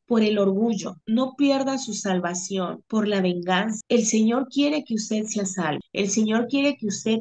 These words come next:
ame y quiere que usted perdone. En el Evangelio de San Mateo, capítulo seis, versículo, nos dice la palabra de Dios,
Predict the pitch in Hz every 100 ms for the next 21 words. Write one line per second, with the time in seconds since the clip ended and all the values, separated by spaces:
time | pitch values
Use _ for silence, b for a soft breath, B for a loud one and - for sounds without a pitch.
0 | 226 - 269 247 180 190 - 226 226 269
1 | 277 277 262 208 185 - 233 - _ _
2 | 226 214 185 165 170 185 175 147 - -
3 | 233 233 226 226 226 226 220 208 202 _
4 | 247 247 247 233 233 240 302 311 294 240
5 | 226 214 208 196 196 - 240 190 175 196
6 | - 202 196 - - - 220 214 190 170
7 | 165 - - 233 233 208 220 - 185 208
8 | 202 202 240 226 247 233 208 180 165 175
9 | 202 202 220 226 220 196 202 196 208 202
10 | 190 196 240 240